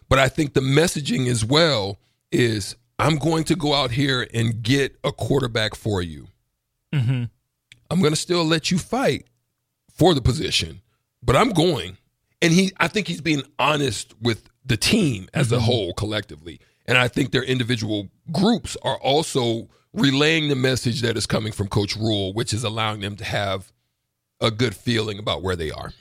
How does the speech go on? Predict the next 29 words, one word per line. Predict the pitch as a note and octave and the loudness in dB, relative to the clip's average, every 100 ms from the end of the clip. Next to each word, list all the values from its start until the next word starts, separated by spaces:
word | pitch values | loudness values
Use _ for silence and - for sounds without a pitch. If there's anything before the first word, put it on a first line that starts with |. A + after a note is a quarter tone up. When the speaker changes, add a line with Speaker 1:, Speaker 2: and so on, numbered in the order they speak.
| - C3+ | -16 -6
Speaker 2:
You've | G#3 B3 - | -2 -2 0
been | B3+ | 0
a | A#3 | 0
professional. | F3+ - F3 - D3+ | -2 0 0 0 -4
It's | - | 0
one | E3+ F3+ | 0 0
thing | G3 E3+ | -2 -2
to | D3+ | -4
trust | - D#3+ - D3 | 0 0 0 -4
a | |
coach | D#3 D#3 D#3 | 0 0 0
and | C#3+ | -2
take | C#3+ C#3+ | -2 0
him | D3+ | -2
for | C3 D3 | -2 -2
his | A#2+ | -2
word. | B2 C3 C3+ | -2 -2 -2
When | A#2+ C3 C#3 | 0 0 2
you're | D#3+ | 0
a | |
professional, | D3+ C#3 D3+ B2+ B2+ | 0 2 2 2 0
he's | C#3+ C3 | 0 0
a | C#3 | 0
professional. | A#2 C#3+ A#2+ C#3 | 0 0 0 -2
Both | B2+ C3+ C#3 | 0 0 0
have | A#2+ | -2
jobs | G#2+ A2+ B2+ - | 0 2 2 -2
to | C3 | -6
do. | A2+ A2 F2 | -4 -2 -2